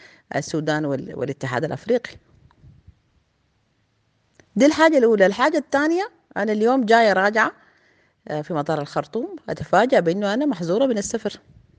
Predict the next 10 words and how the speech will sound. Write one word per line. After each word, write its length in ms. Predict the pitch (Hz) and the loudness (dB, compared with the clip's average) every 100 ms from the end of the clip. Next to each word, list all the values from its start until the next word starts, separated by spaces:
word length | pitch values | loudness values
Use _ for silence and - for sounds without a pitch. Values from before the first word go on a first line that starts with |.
| _ _ _ _ _ _ _ _ _ _ _ _ _ - | _ _ _ _ _ _ _ _ _ _ _ _ _ 0
لما 260 | 170 170 | 2 2
طلبنا 360 | 170 226 349 294 | 4 4 4 2
من 100 | 226 | 2
الضابط 440 | 185 202 233 233 | 2 4 4 2
المناوب 440 | 180 175 175 196 185 | 0 0 0 0 0
التفاصيل 680 | - 165 127 131 196 247 - _ _ _ _ _ _ _ 156 | -4 -4 -4 -2 -4 -6 -10 _ _ _ _ _ _ _ -4
إنه 320 | 190 196 170 | -2 0 0
منو 160 | 165 | 0
اللي 100 | 220 | 0
حظرني 560 | 262 208 180 170 220 | 2 2 2 0 -4